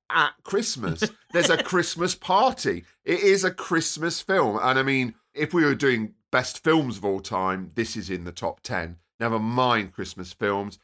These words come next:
Speaker 1: a Bruce Willis masterpiece. Alan Rickman is amazing. Nakatomi Plaza, the whole thing is just flipping brilliant.
Speaker 2: I think the one thing that maybe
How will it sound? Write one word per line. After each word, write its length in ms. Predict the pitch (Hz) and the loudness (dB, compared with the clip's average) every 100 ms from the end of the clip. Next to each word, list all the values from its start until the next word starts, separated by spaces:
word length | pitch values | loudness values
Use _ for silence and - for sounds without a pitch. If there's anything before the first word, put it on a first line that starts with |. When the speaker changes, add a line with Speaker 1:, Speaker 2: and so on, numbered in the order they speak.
| _ - | _ -12
Speaker 1:
a 80 | |
Bruce 380 | - 156 156 151 | -4 0 0 0
Willis 220 | 107 95 | -6 -6
masterpiece. 1040 | 110 123 123 - 123 - 120 120 117 - - _ - | -2 -2 -2 -4 -6 -4 -4 -4 -4 -8 -10 _ -2
Alan 300 | 131 107 104 | 0 0 -2
Rickman 380 | 123 - 113 104 | -4 -2 -4 -4
is 120 | 95 | -6
amazing. 920 | 92 117 131 123 113 120 120 117 113 - _ - | -4 0 0 2 0 2 2 0 -2 -12 _ -2
Nakatomi 600 | 139 - 120 120 113 110 | -2 -2 -4 -2 -2 -2
Plaza, 380 | 131 117 117 123 | 0 0 0 -2
the 160 | 123 | 0
whole 280 | 123 160 143 | 2 2 2
thing 300 | 104 123 113 | 0 -2 -2
is 240 | 90 98 87 | -4 -8 -6
just 300 | 104 92 - | -8 -8 -10
flipping 500 | - 101 - 104 90 - | -6 -6 -4 -6 -6 -12
brilliant. 460 | 90 76 71 67 _ _ _ | -10 -10 -12 -20 _ _ _
Speaker 2:
I 80 | 151 | -4
think 300 | 160 208 185 | -2 -4 -4
the 80 | 151 | -6
one 400 | 156 160 196 190 | -4 -2 -2 -2
thing 240 | - 180 165 | -4 -4 -4
that 140 | 139 | -4
maybe 680 | 147 151 139 135 143 139 - | -2 0 0 0 -2 -2 -6